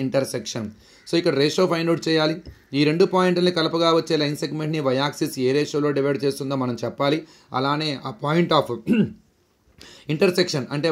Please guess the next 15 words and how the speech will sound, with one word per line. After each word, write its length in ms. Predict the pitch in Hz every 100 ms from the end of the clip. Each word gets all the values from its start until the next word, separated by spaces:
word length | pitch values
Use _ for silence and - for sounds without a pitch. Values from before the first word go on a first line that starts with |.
| 135
y-axis 420 | 143 156 - 156 151
ఎక్కడ 180 | - 165 160
టచ్ 140 | 151
చేస్తుంది 420 | 151 151 143 143 131 - - -
ఆ 40 | 135
లైన్ని, 320 | 131 139 147 131 - 135
ఆ 40 | 139
పాయింట్ 260 | 143 135 123 127
కూడా 100 | 165
మెన్షన్ 260 | 139 131 120
చేయాలి. 280 | 123 113 104 104 - -
ఇది 100 | 143 151
కొద్దిగా 220 | 139 131 131
బాగా 180 | 151 156
చేయండి, 320 | 147 135 135